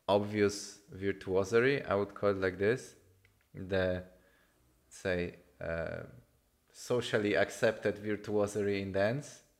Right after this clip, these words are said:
something that is agreed upon, and you go more into detail and, let's say, other spectrum of the body. And I'm, I'm just wondering what brought you to this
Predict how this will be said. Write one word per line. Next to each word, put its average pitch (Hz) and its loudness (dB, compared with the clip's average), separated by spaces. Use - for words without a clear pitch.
something 101 -4
that 101 -2
is 98 -4
agreed 110 -2
upon, 110 0
and 98 2
you 107 -2
go 104 4
more 107 4
into 104 -4
detail 110 2
and, 90 -2
let's - -4
say, 104 2
other 107 6
spectrum 110 -2
of 98 -2
the 95 -2
body. 113 0
And 101 0
I'm, 101 0
I'm 107 0
just 113 0
wondering 120 2
what 113 2
brought 113 4
you 113 -2
to 104 -2
this 90 2